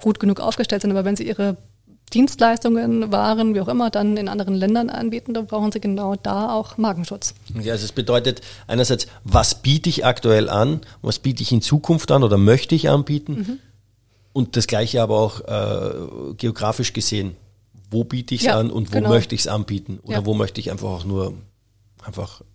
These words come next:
Speaker 2: safe sein?
Speaker 1: Ja, exakt. Genau, ja, klar.
Speaker 2: Okay. Auch wenn ich jetzt zum Beispiel in der E U anmelde und nur in Deutschland vertreibe, äh, kann mir jetzt auch keiner an den Kahn fahren
Speaker 1: Ja.
Speaker 2: in den Niederlanden?
Speaker 1: Genau, ja.
Speaker 2: Okay.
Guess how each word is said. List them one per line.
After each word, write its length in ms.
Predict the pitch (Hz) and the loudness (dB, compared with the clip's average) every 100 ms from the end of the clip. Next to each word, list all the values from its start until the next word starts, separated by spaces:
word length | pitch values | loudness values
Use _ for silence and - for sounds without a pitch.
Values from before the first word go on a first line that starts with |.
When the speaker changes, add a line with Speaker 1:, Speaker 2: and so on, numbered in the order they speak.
| _ | _
Speaker 2:
safe 280 | _ - 98 | _ -8 -8
sein? 340 | - - 92 - | -8 -10 -12 -14
Speaker 1:
Ja, 160 | 226 214 - | -8 -8 -6
exakt. 500 | 202 - - - - - | -12 -10 -14 -14 -18 -4
Genau, 300 | 214 202 214 | -4 -4 -10
ja, 200 | 202 202 - | -12 -14 -8
klar. 240 | 196 202 - - _ _ _ _ _ _ _ _ _ 110 | -8 -8 -14 -20 _ _ _ _ _ _ _ _ _ -14
Speaker 2:
Okay. 340 | 110 110 107 - _ | -8 -6 -6 -8 _
Auch 220 | 131 123 | 0 4
wenn 180 | 127 156 | 4 4
ich 200 | - 147 | 0 0
jetzt 300 | 156 151 - | 0 0 -4
zum 140 | - 123 | -2 2
Beispiel 360 | 127 - 131 | 2 2 -2
in 140 | 131 120 | 0 2
der 140 | 113 | 2
E 100 | 113 | 2
U 260 | 113 135 - | 0 -2 -2
anmelde 680 | 117 131 139 151 156 156 151 | -4 -2 -2 -2 -2 -2 -6
und 260 | 127 117 120 | -8 -6 -4
nur 180 | 123 | -2
in 120 | 120 104 | -2 0
Deutschland 440 | 110 113 135 120 | 0 0 -4 -6
vertreibe, 760 | - - - 101 113 147 156 - - | -8 -8 -2 0 0 0 -2 -8 -20
äh, 380 | - 107 101 107 | -16 -12 -12 -14
kann 240 | - 117 123 | -6 -4 -2
mir 180 | 127 123 | -2 0
jetzt 280 | 120 - | -2 -6
auch 180 | 110 - | -8 -10
keiner 560 | - 107 113 120 117 120 | -6 -4 0 0 -2 -6
an 120 | - 107 | -8 -6
den 140 | 110 | -6
Kahn 260 | - 104 107 | -6 -6 -6
fahren 500 | 107 107 104 104 110 | -4 -4 -4 -10 -14
Speaker 1:
Ja. 120 | - 107 | -8 -8
Speaker 2:
in 340 | 101 101 - - | -6 -10 -14 -8
den 120 | 107 | -6
Niederlanden? 540 | 101 101 98 98 - - _ - | -4 -6 -6 -12 -18 -20 _ -6
Speaker 1:
Genau, 240 | 214 196 156 - | -4 -4 -8 -12
ja. 160 | - - _ _ _ 135 113 | -12 -14 _ _ _ -20 -20
Speaker 2:
Okay. 140 | - | -20